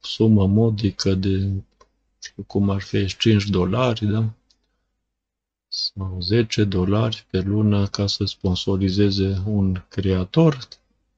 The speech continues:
dar, bineînțeles, vor fi materiale mult mai generale și de un nivel mai scăzut cele care vor fi la public, în continuare față de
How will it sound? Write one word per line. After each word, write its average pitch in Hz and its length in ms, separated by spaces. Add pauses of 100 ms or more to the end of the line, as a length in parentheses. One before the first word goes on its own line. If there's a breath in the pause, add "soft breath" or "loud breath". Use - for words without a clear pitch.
(260)
dar, 147 320 (100)
bineînțeles, 110 580
vor 123 160
fi 104 180
materiale 95 680
mult 92 240
mai 92 360
generale 101 640
și - 220
de 104 180
un 110 200
nivel 104 360
mai 104 220
scăzut 101 420
cele 104 280
care 95 240
vor 92 120
fi - 180
la 92 380
public, 180 460 (580 loud breath)
în 131 120
continuare 113 540
față 107 400
de 98 260